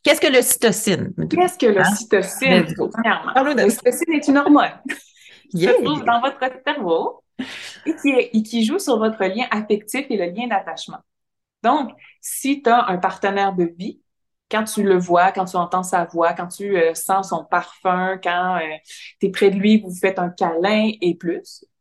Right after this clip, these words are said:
Speaker 2: tout ça,
Speaker 1: Ouais.
Speaker 2: ça joue, c'est des marqueurs d'ocytocine. Ça
Speaker 1: Ouais.
Speaker 2: génère de l'ocytocine. Et c'est un petit peu comme une petite drogue parce qu'on se sent bien,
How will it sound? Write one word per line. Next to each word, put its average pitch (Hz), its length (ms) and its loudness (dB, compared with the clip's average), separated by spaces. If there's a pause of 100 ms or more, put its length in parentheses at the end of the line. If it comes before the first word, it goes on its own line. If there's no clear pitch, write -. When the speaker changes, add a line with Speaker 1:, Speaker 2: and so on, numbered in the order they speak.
(100)
Speaker 2:
tout 285 120 -4
ça, 214 240 2
Speaker 1:
Ouais. 185 60 2
Speaker 2:
ça 190 220 0
joue, 208 380 -2 (380)
c'est 185 100 2
des 185 80 0
marqueurs 208 340 -2
d'ocytocine. 196 760 -2
Ça - 240 -8 (160)
Speaker 1:
Ouais. 170 120 -4
Speaker 2:
génère 185 540 -2
de 196 120 4
l'ocytocine. - 680 -8 (720)
Et 339 80 4
c'est 240 140 2
un 190 80 2
petit - 140 -10
peu 285 100 -4
comme 226 160 2
une 185 80 -6
petite 180 240 -8
drogue 175 440 2
parce 160 160 -4
qu'on 165 160 -6
se - 100 -10
sent 185 80 0 (360)
bien, 151 180 2